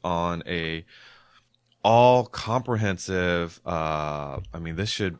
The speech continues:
have been, this should, this should have been premiered at movie theaters. It's gonna be that crazy level of detail.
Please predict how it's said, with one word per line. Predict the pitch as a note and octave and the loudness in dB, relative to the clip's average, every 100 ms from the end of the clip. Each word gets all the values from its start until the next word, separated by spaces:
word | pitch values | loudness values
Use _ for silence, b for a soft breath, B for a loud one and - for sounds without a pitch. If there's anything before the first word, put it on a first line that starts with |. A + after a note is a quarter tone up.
| - | -8
have | F2 D2+ - | -8 -8 -8
been, | F2+ E2 D#2+ D2 C2+ _ _ _ | -6 -6 -8 -14 -18 _ _ _
this | A2+ C#3+ | -2 0
should, | - B2+ | 0 0
this | B2+ E3+ | 0 0
should | A3 | -4
have | D3 | -4
been | G#2 F2+ | -2 -4
premiered | - F#2+ F#2 F#2 F#2 | -4 -6 -2 0 0
at | E2 - | 0 -2
movie | F#2+ A2+ G2+ D#2+ | 2 2 2 -2
theaters. | F2+ E2+ D2 D2 C#2+ | -4 -4 -4 -8 -12
It's | F2 | -14
gonna | - E2+ D2+ | -10 -10 -8
be | D#2+ D#2 | -10 -10
that | D2+ F2+ - - | -4 -2 -2 -10
crazy | - G2 F2 E2+ | -8 -6 -6 -8
level | E2+ E2 E2+ E2 | -8 -6 -6 -6
of | C#2+ | -8
detail. | F#2 F2 F2 D#2 D2+ | -10 -8 -6 -6 -8